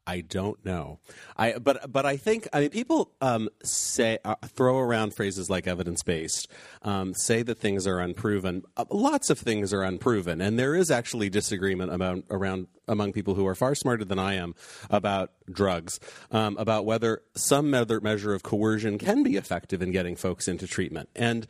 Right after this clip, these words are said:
um, there are very smart people, including Keith Humphreys, who was, uh, President Obama's drug czar, who thinks that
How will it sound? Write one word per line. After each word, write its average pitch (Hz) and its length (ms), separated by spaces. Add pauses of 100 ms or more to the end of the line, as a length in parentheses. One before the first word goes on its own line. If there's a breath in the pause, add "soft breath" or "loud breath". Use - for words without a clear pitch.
(360 loud breath)
um, 113 220
there 131 160
are 120 180
very 107 220
smart 104 200
people, 110 160
including 101 280
Keith - 220
Humphreys, 147 440
who 107 140
was, 95 360
uh, 90 480
President 95 400
Obama's 92 460
drug 87 300
czar, 107 320 (260 loud breath)
who 135 120
thinks 143 320
that 139 260